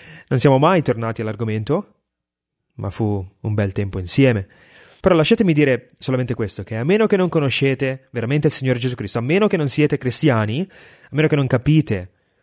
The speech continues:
cosa significa vivere per Dio, questo tipo di moralità vi sembrerà fuori luogo. Questo è quello che insegna la Bibbia. Vedete,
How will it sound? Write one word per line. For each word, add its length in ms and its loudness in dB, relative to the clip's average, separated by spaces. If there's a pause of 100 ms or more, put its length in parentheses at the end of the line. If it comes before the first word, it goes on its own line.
(140)
cosa 200 -4
significa 460 4
vivere 260 2
per 140 -4
Dio, 240 -4
questo 300 2
tipo 220 2
di 80 2
moralità 540 -2
vi 100 -6
sembrerà 560 -4 (460)
fuori 220 -6
luogo. 420 -2 (800)
Questo 220 0
è 20 4
quello 180 2
che 80 -2
insegna 300 -2
la 60 -2
Bibbia. 240 2
Vedete, 300 2